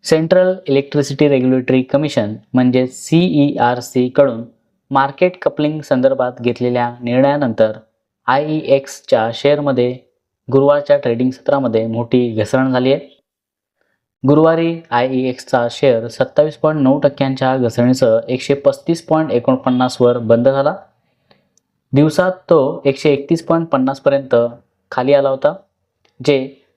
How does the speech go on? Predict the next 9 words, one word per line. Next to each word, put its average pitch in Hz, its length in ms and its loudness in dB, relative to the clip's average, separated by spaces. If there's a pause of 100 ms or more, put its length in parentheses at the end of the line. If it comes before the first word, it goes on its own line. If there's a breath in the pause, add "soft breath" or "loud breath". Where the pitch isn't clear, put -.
बुधवारच्या 143 680 0 (140)
क्लोजिंग 151 460 0
प्राईसच्या 131 580 -2 (120)
तुलनेत 123 360 -2
जवळपास 139 560 0
तीस 160 180 -8
टक्क्यांची 131 600 0
घसरण 135 340 0
होते. 131 280 0